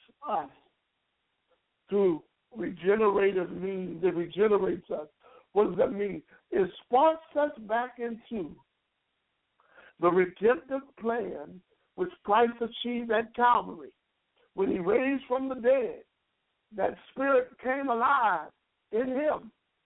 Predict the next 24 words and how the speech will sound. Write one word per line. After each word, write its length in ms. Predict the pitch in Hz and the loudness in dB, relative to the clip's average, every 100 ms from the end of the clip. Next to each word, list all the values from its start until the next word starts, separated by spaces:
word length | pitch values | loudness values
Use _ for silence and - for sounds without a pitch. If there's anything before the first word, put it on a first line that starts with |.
| _ _ _ _ _ _ - | _ _ _ _ _ _ -12
just 140 | 185 233 | -8 -2
like 180 | 240 | -2
it 140 | 220 - | -2 -2
comes 220 | 247 247 | -2 0
alive 340 | 247 254 285 262 | 0 2 0 0
in 80 | 285 | 0
us. 280 | 320 240 - _ _ _ _ _ _ _ _ _ _ _ _ _ _ _ - - _ - | 0 -2 -6 _ _ _ _ _ _ _ _ _ _ _ _ _ _ _ -20 -20 _ -8
And 120 | 185 | -6
it 80 | 202 | -2
makes 300 | 220 233 - | 0 0 -2
us 100 | 214 208 | -6 -4
alive. 360 | 202 190 170 | 0 2 0
It 100 | 175 - | -4 -6
quickens 400 | 214 220 202 185 | -4 -4 -6 -4
our 160 | 185 185 | -2 -2
mortal 340 | 180 180 180 | -2 -4 -4
body. 380 | 190 - - - 415 _ _ _ _ _ _ _ _ _ _ _ _ _ _ _ _ _ _ _ _ _ _ _ _ _ _ _ _ _ _ _ _ _ _ _ _ _ - | -6 -10 -10 -14 _ _ _ _ _ _ _ _ _ _ _ _ _ _ _ _ _ _ _ _ _ _ _ _ _ _ _ _ _ _ _ _ _ _ _ _ _ _ 0
If 180 | 277 320 | 0 2
your 220 | 277 277 | 2 2
theology 560 | 262 269 254 247 202 208 | 0 2 4 4 -2 -4
doesn't 400 | 220 233 220 214 | -2 -2 -4 -6
lead 300 | 247 247 196 | -6 -6 -6
you 100 | 208 | -6
to 160 | - | -8